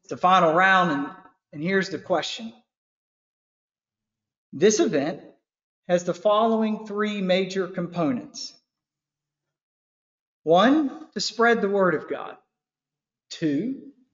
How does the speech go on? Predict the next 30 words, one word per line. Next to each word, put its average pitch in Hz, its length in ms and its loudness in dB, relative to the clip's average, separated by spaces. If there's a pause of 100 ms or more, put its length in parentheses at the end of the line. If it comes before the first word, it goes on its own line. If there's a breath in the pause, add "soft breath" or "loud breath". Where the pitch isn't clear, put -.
(100)
to 214 80 0
share 185 340 2
the 208 100 4
wealth 262 320 4
of 135 200 -8
God. 110 240 -12 (720)
Three, 160 460 -2 (1200)
to 190 100 -2
submit 190 1000 0
to 226 80 0
the 196 100 4
will 185 500 2
of - 180 -14
God. 117 300 -8 (680)
One, 220 320 4
to 240 60 0
spread 226 280 4
the 202 80 2
word 175 240 4
of - 160 -4
God. 151 300 0 (420)
Two, 262 280 4
to 240 60 2
share 214 320 4
the 185 120 2
wealth 185 320 4
of 131 180 -16
God. 143 300 -12 (500)
And 139 160 -12
three, 202 480 4